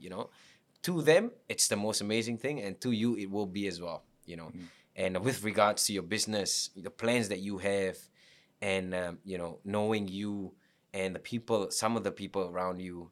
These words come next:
Speaker 1: like, if, if there's anybody who can't do this, bro, <laughs> I'm pretty sure it's gonna be you.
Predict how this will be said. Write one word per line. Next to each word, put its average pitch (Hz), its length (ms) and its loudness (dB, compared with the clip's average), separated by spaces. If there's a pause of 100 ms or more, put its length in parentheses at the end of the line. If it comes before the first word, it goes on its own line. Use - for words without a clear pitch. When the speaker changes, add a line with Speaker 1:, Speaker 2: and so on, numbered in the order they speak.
Speaker 1:
like, 85 340 -10
if, - 300 -10
if 113 160 -8
there's 156 260 8
anybody 165 440 6
who 170 100 -4
can't 156 260 4
do 147 160 4
this, 165 220 4
bro, 170 400 4 (180)
<laughs> - 200 -4
I'm 151 120 8
pretty 180 240 8
sure 160 240 12
it's 156 140 8
gonna 147 260 8
be 127 120 4
you. 120 340 4